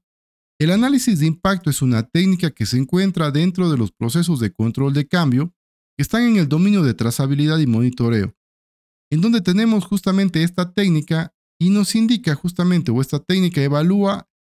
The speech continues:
el cambio y cómo este afecta a otros procesos relacionados justamente. De esta manera, el análisis de impacto pertenece a los procesos de trazabilidad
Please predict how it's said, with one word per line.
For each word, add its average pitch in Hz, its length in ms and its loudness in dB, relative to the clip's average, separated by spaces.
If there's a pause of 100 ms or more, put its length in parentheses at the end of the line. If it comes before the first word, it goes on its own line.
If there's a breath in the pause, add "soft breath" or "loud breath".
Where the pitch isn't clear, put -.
(200)
el 135 220 -2
cambio 196 340 2
y - 80 -4
cómo 170 280 0
este 156 220 -2
afecta 170 560 -4
a 127 160 0
otros 170 320 0
procesos 151 720 -4 (320)
relacionados 160 760 0
justamente. 92 560 -4 (720)
De 123 60 -8
esta 139 160 -2
manera, 180 340 2
el 120 60 0
análisis 127 420 -2
de 170 180 -2 (200)
impacto 180 520 -2
pertenece 139 680 -4 (160)
a 135 100 -2
los 143 140 -2
procesos 131 480 -4
de 107 100 -2
trazabilidad 117 760 -2